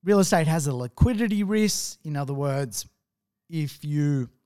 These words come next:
own real estate and you need to sell it in a quick period of time, real estate is not something you can sell in a day. There's damage risk to properties. I think one of the biggest risks right now to real estate investors is insurance.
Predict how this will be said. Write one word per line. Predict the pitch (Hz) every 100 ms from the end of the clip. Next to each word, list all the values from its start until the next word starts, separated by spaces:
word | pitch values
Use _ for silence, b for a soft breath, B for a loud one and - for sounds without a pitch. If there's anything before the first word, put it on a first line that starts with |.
| _ _ _
own | 175 202 214
real | 220 208
estate | 196 233 220
and | 143
you |
need | 143 165 214 185
to | 214
sell | 180 220 220
it | 214
in | 202
a | 175 151 _ _ _ _ _ _
quick | 269 262 -
period | - 240 208 185
of | 143
time, | - 226 233 220 196 _ _ _ -
real | 185
estate | 180 180 151 139 _ _
is | 160 151 139 - -
not | 165 147 202 -
something | - 208 170
you | 190 190
can | 151 175
sell | 156 170 185 202 - _ _
in | 196 226
a | 190
day. | 165 170 214 233 - _ _ _ _ _ _ _
There's | - 214 175
damage | 123 180 220 233 170
risk | 220 196
to | 226
properties. | 175 220 208 226 196
I |
think | 180 220 196
one | 208
of |
the | 180
biggest | 139 - 254 262 185
risks | 214 233 -
right | 208 190 165
now | 175 208 220
to | -
real | 170 175 208
estate | - 202 156
investors | 156 147 151 - 170 151
is | 143
insurance. | 175 170 202 233 240 113 - -